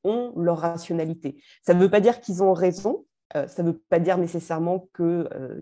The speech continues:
ils raisonnent de la bonne manière, mais avant d'affirmer qu'ils sont irrationnels, il faut peut-être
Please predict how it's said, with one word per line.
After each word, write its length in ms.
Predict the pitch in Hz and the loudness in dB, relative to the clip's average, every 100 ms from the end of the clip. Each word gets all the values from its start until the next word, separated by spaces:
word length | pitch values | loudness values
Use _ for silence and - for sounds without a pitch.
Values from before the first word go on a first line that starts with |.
| - | -10
ils 180 | 123 143 | -2 -2
raisonnent 560 | 143 165 156 180 190 | 2 4 6 6 6
de 80 | 156 | 4
la 140 | 151 | 4
bonne 500 | 135 123 175 165 170 | 2 2 4 4 4
manière, 460 | 156 139 165 226 - | 2 2 2 -2 -4
mais 400 | 165 175 196 240 _ - - _ | -4 0 2 0 _ -20 -20 _
avant 160 | 165 190 | 0 2
d'affirmer 360 | 196 185 185 185 | 2 0 -2 -2
qu'ils 100 | - | -6
sont 220 | - 180 | -6 -4
irrationnels, 680 | 165 165 - 160 185 247 240 _ _ _ _ | -4 -6 -4 -2 -2 -2 -6 _ _ _ _
il 60 | |
faut 120 | - 175 | -2 -2
peut-être 600 | - 170 202 - - | -2 4 4 4 -2